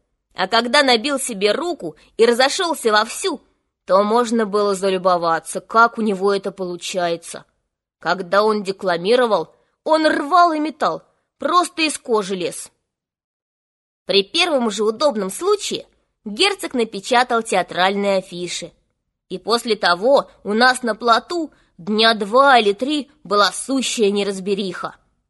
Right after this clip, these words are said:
Всё время только и знали, что сражались на мечах,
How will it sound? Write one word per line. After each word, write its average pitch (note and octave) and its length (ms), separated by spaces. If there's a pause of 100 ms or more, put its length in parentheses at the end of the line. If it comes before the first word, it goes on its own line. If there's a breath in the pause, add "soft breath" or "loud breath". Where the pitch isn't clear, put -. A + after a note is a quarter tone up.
(920)
Всё B3 360
время A#3+ 540 (320)
только B3+ 340
и B3+ 120
знали, G#3+ 420 (720)
что - 260
сражались A#3 640
на A#3+ 120
мечах, A#3 540